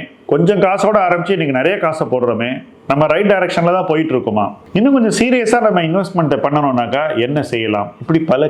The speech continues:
கேள்விகள் உங்களுக்கு வரலாம். இந்த கேள்விகளுக்கான விடையை நீங்கள் நேரடியாக எங்க கிட்ட Ask Milestones to Wealth Anything என்ற ஹெல்ப்லைன் மூலமாக கேட்டுக்கொள்ளலாம். அதன் மூலமாக உங்களுக்கு உங்க கேள்விக்கான விடையும் கிடைக்கும், உங்களுடைய டவுட்ஸ் கிளியர் ஆகும்,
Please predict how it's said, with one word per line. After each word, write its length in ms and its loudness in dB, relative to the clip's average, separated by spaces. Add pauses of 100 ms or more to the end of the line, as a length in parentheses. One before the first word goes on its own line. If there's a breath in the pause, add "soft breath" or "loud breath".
கேள்விகள் 420 0 (200)
உங்களுக்கு 380 0
வரலாம். 400 0
இந்த 120 0 (140)
கேள்விகளுக்கான 640 0 (120)
விடையை 300 0 (220)
நீங்கள் 320 0
நேரடியாக 580 0 (400)
எங்க 280 2
கிட்ட 200 -2 (440)
Ask 200 -4 (140)
Milestones 560 -2
to 100 2
Wealth 220 -2 (140)
Anything 380 0
என்ற 220 2
ஹெல்ப்லைன் 440 -2
மூலமாக 500 -2 (140)
கேட்டுக்கொள்ளலாம். 600 -2 (240)
அதன் 200 0
மூலமாக 580 -2
உங்களுக்கு 280 0
உங்க 220 0
கேள்விக்கான 540 0
விடையும் 340 -2
கிடைக்கும், 380 -6 (180)
உங்களுடைய 360 0 (100)
டவுட்ஸ் 320 0
கிளியர் 280 0
ஆகும், 240 -4